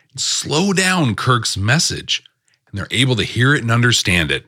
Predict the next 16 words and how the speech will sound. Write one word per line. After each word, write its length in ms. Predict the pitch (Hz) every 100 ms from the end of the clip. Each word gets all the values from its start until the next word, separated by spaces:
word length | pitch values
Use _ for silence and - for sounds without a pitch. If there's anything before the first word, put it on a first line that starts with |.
| _ _ _ _ _
Spock 540 | - - 127 113 98
sends 280 | - 113 101
Scotty 380 | - 117 117 107
to 100 | 98
the 80 | 87
transporter 680 | - 147 160 - 107 95
room 240 | 90 90 90
as 100 | 90
they 80 |
try 240 | 85 - 110
and 120 | 98
come 200 | - 104
up 160 | 85 98
with 100 | 85
a 40 |
plan. 520 | - 95 78 73 78